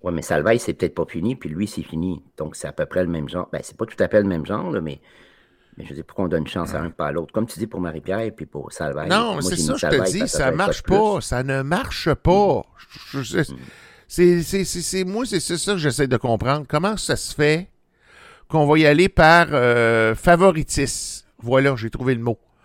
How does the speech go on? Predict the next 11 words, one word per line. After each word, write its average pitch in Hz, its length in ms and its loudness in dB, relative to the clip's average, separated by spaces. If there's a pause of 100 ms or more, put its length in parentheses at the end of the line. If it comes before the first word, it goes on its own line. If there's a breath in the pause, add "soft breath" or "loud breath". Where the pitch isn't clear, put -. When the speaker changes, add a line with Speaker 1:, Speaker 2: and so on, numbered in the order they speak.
(280 soft breath)
Speaker 2:
Pourquoi 214 640 6
qu'on 156 320 -2
va 131 60 2
favoriser 170 720 0 (160)
l'autre 165 280 4 (140)
parce - 180 0
que - 100 -2
l'autre 160 360 4
est 139 100 0
plus 147 260 -2
aimé ? 151 420 -2